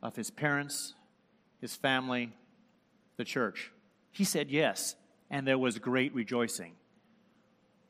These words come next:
When we ask God for something and he grants it, that means our will and his are aligned. So not only do we get what we want, but we're in tune with God.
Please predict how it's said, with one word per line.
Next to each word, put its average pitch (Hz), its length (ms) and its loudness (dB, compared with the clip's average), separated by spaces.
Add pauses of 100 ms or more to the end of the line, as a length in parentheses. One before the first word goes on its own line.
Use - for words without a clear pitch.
(160)
When 131 240 -2
we 165 460 0 (540)
ask 139 300 2
God 143 220 6
for 151 100 -2
something 143 640 -4
and 127 140 -10
he 131 320 0
grants 131 480 -4
it, 160 120 -6 (400)
that - 140 -8
means 180 400 -2 (300)
our 135 180 6
will 151 320 4
and 131 100 -2
his 147 520 2 (180)
are 127 140 4
aligned. 127 560 2 (540)
So 139 120 -6
not 165 200 4
only 165 200 0
do 139 100 -4
we 135 160 -2
get 151 180 0
what 147 100 -4
we 143 120 -4
want, 156 380 -2 (540)
but - 120 0
we're 175 200 8
in 156 100 2
tune 165 580 4 (1300)
with 143 240 -2
God. 135 460 0